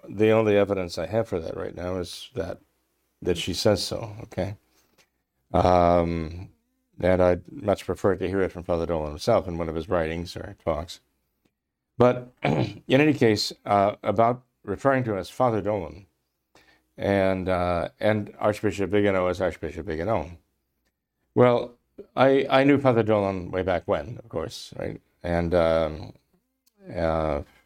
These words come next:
knew him basically at the time of his ordination and so on.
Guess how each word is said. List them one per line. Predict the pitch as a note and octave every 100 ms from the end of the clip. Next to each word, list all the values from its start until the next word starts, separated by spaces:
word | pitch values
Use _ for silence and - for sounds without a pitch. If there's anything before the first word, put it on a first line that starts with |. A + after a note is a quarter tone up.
| _
knew | - - - G2+ G2
him | G2 F2 E2 - _ - F2 - G2+
basically | - F#2+ - D2+
at | -
the |
time | G#2+ F#2
of |
his | E2+ F#2+
ordination | F2 E2 E2+ F2 A#2+
and | A2+ G#2
so | -
on. | -